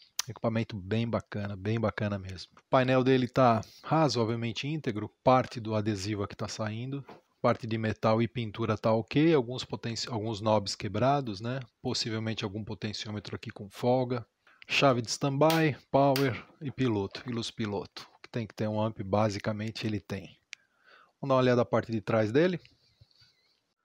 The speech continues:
O backplate dele tá íntegro. Essa parte de trás aqui, pelo menos, nem, não tá faltando nada. Tem pouca oxidação, um pouco de sujeira. E parece que já houve uma troca de transformadores. Depois a gente pode conferir direitinho.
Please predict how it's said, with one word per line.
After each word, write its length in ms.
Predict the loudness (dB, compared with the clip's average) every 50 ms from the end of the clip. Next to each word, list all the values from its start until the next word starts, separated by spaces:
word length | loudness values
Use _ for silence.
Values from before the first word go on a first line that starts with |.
| _ _ _ _ _ _ _
O 120 | 2 4
backplate 680 | 6 6 4 4 2 2 4 6 6 6 4 2 0 0
dele 280 | 4 4 4 4 2
tá 180 | 2 2 0 2
íntegro. 480 | 2 0 -2 0 0 -2 0 -2 -6 -10 -12
Essa 180 | -6 -4 -4 0
parte 280 | 2 0 0 0 -4
de 100 | -10 -12
trás 320 | -8 0 4 4 6 6 4
aqui, 220 | 2 0 -2 -4
pelo 200 | -2 -2 -2 0
menos, 180 | 0 0 -2 -2
nem, 260 | -2 -4 -4 -6 -8 _ -16
não 80 | -4
tá 80 | -4 -2
faltando 460 | 2 2 2 2 4 2 0 0 2
nada. 340 | 2 4 4 4 4 2 -2
Tem 160 | -6 -6 -8
pouca 300 | 0 2 2 4 4 2
oxidação, 720 | 0 2 0 0 2 2 2 0 0 0 0 2 2 2 0
um 760 | -4 -6 _ _ _ _ -20 -20 -20 -20 -20 -20 -20 -6
pouco 220 | _ -4 -4 -4 -6
de 80 | -10
sujeira. 520 | -4 -4 -2 0 4 6 6 6 4 2 -2 -6 _ -20 -20 -20 -20 _ _ _
E 100 | -2 0
parece 400 | 6 6 8 8 8 6 4 2
que 120 | 0 2
já 80 | 4 4
houve 160 | 4 4 4
uma 160 | 2 2 2
troca 260 | 2 2 2 2 2 0
de 120 | -2 0
transformadores. 880 | 0 0 -2 -2 0 -2 -2 0 0 0 0 2 2 2 4 2 2 -2
Depois 260 | -4 -6 -6 -8 -6
a 20 |
gente 140 | -6 -8 -4
pode 240 | -2 -2 -2 -2 -4
conferir 440 | -6 -8 -8 -2 0 0 0 0 -2
direitinho. 680 | -2 0 0 0 0 0 -2 -4 -2 -2 -2 -4 -6